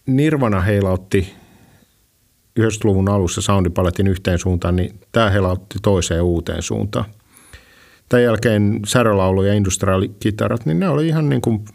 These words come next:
viittavaille mainstreamia. Kaikki tahtoo olla resnoreita. Glenn Danzig tahtoja, Marilyn Manson tietenkin tahtoja, jopa hittalainen David Bowie tahto.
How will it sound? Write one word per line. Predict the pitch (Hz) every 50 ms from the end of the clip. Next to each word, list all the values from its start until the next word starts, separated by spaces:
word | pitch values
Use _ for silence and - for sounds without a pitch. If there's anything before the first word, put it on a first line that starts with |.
| _ _ -
viittavaille | 165 135 107 - 113 104 101 95 95
mainstreamia. | 95 95 92 87 85 80 - - - 90 85 80 80 80 82 82 - _ _
Kaikki | - - 135 107 - -
tahtoo | 85 87 82 80 - - 85
olla | 82 82 82
resnoreita. | 80 82 82 78 - - 90 76 73 78 80 85 - - _ _ _ _ _ _ _ _ _ -
Glenn | - 120 117 107 95
Danzig | 80 87 82 80 78 - - - - -
tahtoja, | 87 80 - - - 87 85 80 - -
Marilyn | 98 107 107 107 95 87 87 87 87 87
Manson | 87 85 85 82 - - 87 82
tietenkin | - - 104 95 78 - 80 80 - 80 76 76
tahtoja, | 82 76 71 - - - 82 82 82 - _ _ _ _ _ _ _ _ _ _ _ _ _ _ _ _ _ _ _ -
jopa | 113 101 - 107
hittalainen | 113 120 120 - 113 98 98 92 90
David | 120 117 110 87 85 - - _ -
Bowie | - 120 113 92 78 73 67 67 67
tahto. | - 69 62 62 - - -